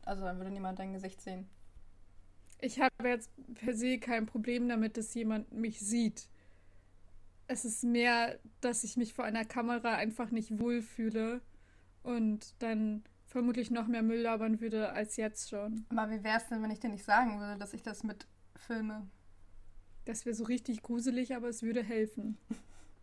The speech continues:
Speaker 1: Oder?
Speaker 2: Ja, also ich meine, im Nachhinein wäre ich dann so, "Wow, Falia, das ist aber, wow."
Speaker 1: <laughs> Das ist aber
Speaker 2: Da
Speaker 1: eine
Speaker 2: hattest
Speaker 1: Red
Speaker 2: du
Speaker 1: Flag,
Speaker 2: nicht
Speaker 1: Falia.
Speaker 2: dieses komische englische Wort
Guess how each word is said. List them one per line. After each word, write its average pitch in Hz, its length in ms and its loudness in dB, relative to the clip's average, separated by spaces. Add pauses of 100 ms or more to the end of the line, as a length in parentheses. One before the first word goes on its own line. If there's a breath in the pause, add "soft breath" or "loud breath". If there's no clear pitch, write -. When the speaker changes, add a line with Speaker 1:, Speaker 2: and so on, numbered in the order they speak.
(180)
Speaker 1:
Oder? 226 380 6 (920)
Speaker 2:
Ja, 240 120 4
also 226 180 2
ich - 140 -2
meine, 247 260 4
im 233 100 4
Nachhinein 262 640 6
wäre 247 140 6
ich 226 80 -2
dann 233 180 0
so, 226 380 2
"Wow, 254 440 8
Falia, 247 600 6
das 208 220 4
ist 226 160 2
aber, 226 560 8
wow." 254 500 8 (160)
Speaker 1:
<laughs> 262 140 8 (960 loud breath)
Das 208 160 4
ist - 60 2
aber 285 140 10
Speaker 2:
Da - 0 -
Speaker 1:
eine 277 120 12
Speaker 2:
hattest 254 60 12
Speaker 1:
Red 240 220 10
Speaker 2:
du 277 60 8
Speaker 1:
Flag, 254 140 12
Speaker 2:
nicht 330 140 12
Speaker 1:
Falia. 233 160 10
Speaker 2:
dieses 311 320 8
komische 330 480 6
englische 302 600 10
Wort 269 600 10